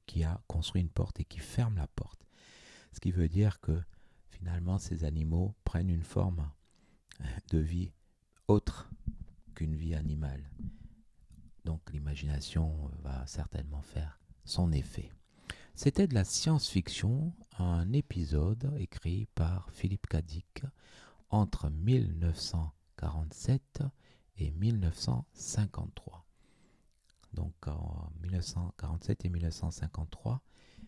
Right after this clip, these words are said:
euh, où on voit ici des métamorphoses.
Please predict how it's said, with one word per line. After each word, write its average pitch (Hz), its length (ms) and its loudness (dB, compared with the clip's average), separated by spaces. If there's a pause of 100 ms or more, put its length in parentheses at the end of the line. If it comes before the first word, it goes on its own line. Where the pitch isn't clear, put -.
(240)
euh, 78 200 -2 (120)
où 98 180 4
on 87 120 2
voit 85 260 0
ici 101 560 -4 (520)
des 65 120 -6
métamorphoses. 85 880 -2